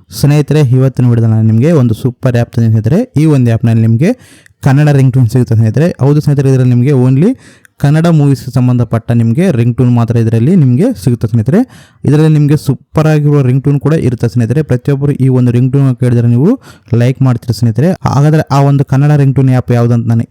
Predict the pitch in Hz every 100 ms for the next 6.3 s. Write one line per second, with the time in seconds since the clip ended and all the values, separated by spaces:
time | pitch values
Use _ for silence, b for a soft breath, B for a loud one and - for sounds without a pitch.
0 | 120 123 120 117 127 202 - 135 - -
1 | 180 151 135 127 127 120 120 120 - 117
2 | - 143 120 113 117 127 B B B _
3 | 120 131 165 165 135 147 - 127 151 156
4 | 156 156 - 131 131 131 120 117 123 131
5 | 117 120 117 113 - 117 139 139 135 127
6 | 120 117 120